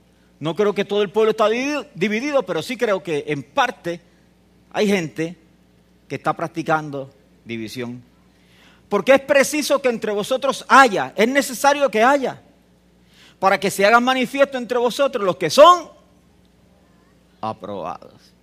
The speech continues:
Interesante. Interesante. Habíamos dicho que el hecho de que Dios me use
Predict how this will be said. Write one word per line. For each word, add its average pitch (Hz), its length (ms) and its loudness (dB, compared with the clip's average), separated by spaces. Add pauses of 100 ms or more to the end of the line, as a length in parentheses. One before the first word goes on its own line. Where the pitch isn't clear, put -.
(100)
Interesante. 143 800 -10 (2250)
Interesante. 160 840 -8 (600)
Habíamos 151 480 -6
dicho 185 400 -10 (560)
que 147 160 -2
el 135 60 0
hecho 180 300 0
de 202 100 -2
que 196 140 0
Dios 214 240 2
me 208 160 0
use 196 480 -2